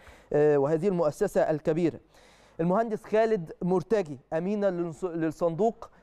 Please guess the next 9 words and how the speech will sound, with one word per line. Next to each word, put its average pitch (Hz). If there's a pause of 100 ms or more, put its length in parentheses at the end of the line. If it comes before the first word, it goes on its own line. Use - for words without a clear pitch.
بفارق 214 (120)
كبير 214
جدًا 180
من 190
الاصوات، 185 (100)
تقريبًا 196
الضعف، 190 (760)
تقريبًا 185
الضعف. 180